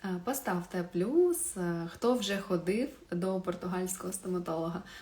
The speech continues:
І мінус, якщо ви не ходили ще ніколи. Чи ви тільки до українських, е, стоматологів ходите? Не довіряєте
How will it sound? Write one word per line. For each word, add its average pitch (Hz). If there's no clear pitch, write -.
І 339
мінус, 226
якщо 170
ви 185
не 175
ходили 175
ще 175
ніколи. 170
Чи -
ви 220
тільки 208
до 185
українських, 185
е, 175
стоматологів 185
ходите? 185
Не 196
довіряєте 185